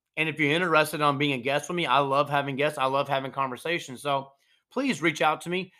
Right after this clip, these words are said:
at less explosion at gmail dot com, and we'll get you hooked up.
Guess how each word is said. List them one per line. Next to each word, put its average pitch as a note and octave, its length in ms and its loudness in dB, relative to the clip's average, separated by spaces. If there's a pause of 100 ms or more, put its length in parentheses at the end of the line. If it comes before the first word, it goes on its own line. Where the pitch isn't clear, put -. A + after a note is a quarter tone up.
at C#3 160 -4
less D3 200 0
explosion D#3+ 560 -2
at C3 220 -4
gmail C#3 300 0
dot C3+ 200 0
com, D#3 300 0 (440)
and C#3 340 -2
we'll D3+ 160 -2
get E3 220 -6
you D#3 180 -6
hooked E3 220 -6
up. A#3 240 -2